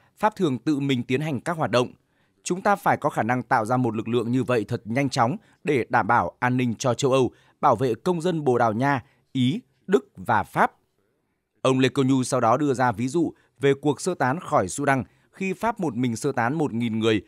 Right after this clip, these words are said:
trong đó hai trăm đến hai trăm năm mươi là công dân Pháp. Theo Bộ trưởng Bộ Quốc phòng Pháp, việc tạo ra lực lượng như vậy chỉ có thể đạt được nhờ sự hợp sức chung của châu Âu. Trước đó, Trung tướng Alexander Stoltenberg là người đứng đầu Bộ Chỉ huy Kích hoạt hỗ trợ chung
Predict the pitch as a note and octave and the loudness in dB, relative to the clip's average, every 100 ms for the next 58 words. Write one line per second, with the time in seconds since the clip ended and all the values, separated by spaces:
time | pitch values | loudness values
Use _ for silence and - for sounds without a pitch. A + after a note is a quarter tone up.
0 | _ _ - G3 D#3+ C#3+ D#3+ D#3 E3 D3+ | _ _ -4 0 4 4 2 -4 -2 -2
1 | - - C3 D3+ D3 D#3 C#3+ C#3 C#3 C3 | -4 -2 -2 0 -4 -2 -2 0 2 2
2 | A#2 - C3 G#2+ A2 D3 G3 - _ _ | 2 -2 -4 -2 -2 0 -2 -4 _ _
3 | _ _ - D3 C#3+ B2+ C3+ G#2 A2+ E3 | _ _ 0 2 2 0 -2 0 -2 -2
4 | G3 C#3+ A2 F3 A#3 _ F2 C#3+ - C#3+ | -2 -4 -4 -4 -4 _ 0 0 2 2
5 | C3 D3 B2+ B2+ A#2+ C3+ B2 B2+ - _ | 4 2 2 -2 -2 0 2 0 -2 _
6 | - C#3+ D3+ F3+ C#3+ A#2 - A#2+ - A2+ | -4 -2 -2 -2 -2 -2 -2 -4 -2 -2
7 | A#2 - B2+ A#2 - A3 - E3+ C3+ - | 0 -2 -2 -2 -4 -8 -2 -2 -2 0
8 | B2 F2+ C3+ C3+ A#2+ - _ _ _ _ | 0 2 2 4 2 -4 _ _ _ _
9 | _ - - C3 C#3+ - C#3 B2 A#2+ - | _ -2 4 4 4 2 -4 -2 -2 0
10 | B2+ D3+ C3+ B2 B2 G#2+ _ - - D3 | -2 0 0 2 2 0 _ -18 -4 0
11 | C3 - C3 A#2 - _ - B2+ B2+ B2+ | 0 2 -2 -2 -8 _ -4 0 0 0
12 | E3+ C#3 B2 A#2+ A2+ B2 F#2 C#3 C3 - | 2 2 4 2 0 -2 0 0 0 -2
13 | G3 C#3 A#2 D#3+ F3 A2+ D#3 | -4 -2 -2 -2 0 0 0